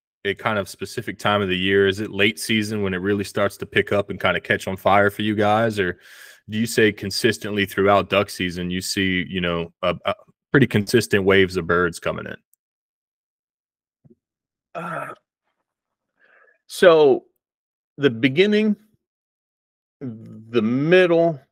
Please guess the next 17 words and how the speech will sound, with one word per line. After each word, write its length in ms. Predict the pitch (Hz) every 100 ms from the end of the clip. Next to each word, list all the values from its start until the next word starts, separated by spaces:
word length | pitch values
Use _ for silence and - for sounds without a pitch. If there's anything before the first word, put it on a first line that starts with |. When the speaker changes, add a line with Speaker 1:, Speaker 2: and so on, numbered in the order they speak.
| _ _ _ _ -
Speaker 2:
and 120 | 110
the 120 | 104 -
end 380 | 123 110 101 85 - - _ _ _ _ _ _ _ _
are 240 | 113 104 87 _ _ _ _ _
very 600 | 123 113 107 123 127 120
good 400 | 104 107 101 90 - _ _ _ _ _ _ _ _ _ _ _ _ _ _ _ _ -
times 500 | 107 95 85 - -
to 160 | 104
go 180 | 92 87
duck 280 | 85 78 -
hunting. 320 | 55 58 101 _ _ _ _ _ _ _ _ -
So, 140 | 123
I 140 | 104 107
mean, 260 | 117 107
like, 340 | 107 90 - -
the 120 | 107
very 500 | 98 139 156 151 127